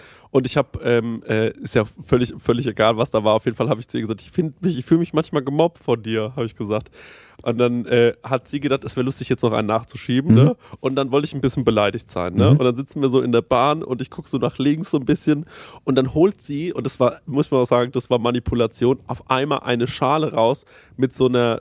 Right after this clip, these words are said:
Speaker 1: Pasta, die sie noch am Vorabend gekocht hat.
Speaker 2: Mhm.
Speaker 1: Und das ganze Abteil roch nach Knoblauch, aber so herrlich, ne? Es
Speaker 2: Mhm.
Speaker 1: roch herrlich nach Knoblauch. Und sie aß es so und war so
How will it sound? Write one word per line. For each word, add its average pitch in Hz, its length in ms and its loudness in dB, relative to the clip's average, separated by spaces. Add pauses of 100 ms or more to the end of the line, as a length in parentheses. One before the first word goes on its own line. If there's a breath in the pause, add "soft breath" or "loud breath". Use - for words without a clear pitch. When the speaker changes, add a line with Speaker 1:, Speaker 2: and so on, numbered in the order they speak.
(120)
Speaker 1:
Pasta, 175 340 0
die 113 100 -4
sie 101 120 -8
noch 101 160 -4
am 104 100 -2
Vorabend 107 380 0
gekocht 107 400 -4
hat. 123 180 2
Speaker 2:
Mhm. 104 240 4 (120)
Speaker 1:
Und 127 220 0
das 127 160 -4
ganze 160 420 -4
Abteil 135 400 0
roch 127 320 -2
nach 127 200 -4
Knoblauch, 127 480 0
aber 117 140 2
so 113 100 -2
herrlich, 120 800 -4
ne? 147 140 2
Es 123 120 4
Speaker 2:
Mhm. 151 100 2
Speaker 1:
roch 135 160 0
herrlich 143 540 0
nach 107 180 -6
Knoblauch. 101 520 0 (380 loud breath)
Und 123 120 -4
sie 120 120 -8
aß 156 340 0
es 165 80 -14
so 160 120 -4
und 147 160 -8
war 123 160 2
so 113 300 -4